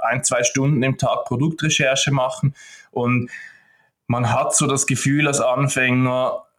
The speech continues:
ähm, ja, ich such mal und in drei Stunden habe ich ein tolles Produkt gefunden und dann ist es das. Und,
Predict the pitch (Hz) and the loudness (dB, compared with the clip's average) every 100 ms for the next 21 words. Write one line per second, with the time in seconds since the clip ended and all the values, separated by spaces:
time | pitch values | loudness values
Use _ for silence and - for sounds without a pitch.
0 | _ _ 117 117 113 110 113 110 107 127 | _ _ 0 2 2 2 0 0 0 2
1 | 143 139 160 190 190 170 165 160 127 131 | 2 2 2 2 2 2 2 2 2 2
2 | 127 123 123 131 131 - 139 143 131 123 | 2 2 2 2 2 0 0 2 2 0
3 | 120 131 120 117 131 131 - 127 127 123 | 0 0 0 0 -2 -2 -2 -2 -2 -2
4 | 123 - 143 160 156 147 147 104 127 120 | -4 0 2 2 2 2 2 2 0 0
5 | 117 113 98 107 - - 87 85 - - | -2 0 0 -2 -2 -2 -2 -2 0 -2
6 | - - 113 113 - | -4 -4 0 0 0